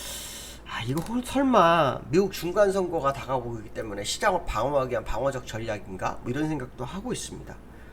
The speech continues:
물론 뭐 이것이 현실인지, 현실적인 그런 해석인지는 좀 더 두고 봐야 되겠지만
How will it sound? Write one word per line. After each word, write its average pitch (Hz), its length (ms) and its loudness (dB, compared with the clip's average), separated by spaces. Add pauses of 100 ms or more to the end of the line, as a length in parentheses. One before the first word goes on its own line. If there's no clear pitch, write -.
(140)
물론 156 280 4
뭐 127 180 0
이것이 131 440 -4
현실인지, 185 760 -6
현실적인 180 680 -2 (380)
그런 117 160 -2
해석인지는 135 680 2
좀 123 200 0
더 107 160 0
두고 123 260 -4
봐야 117 220 -4
되겠지만 120 500 -2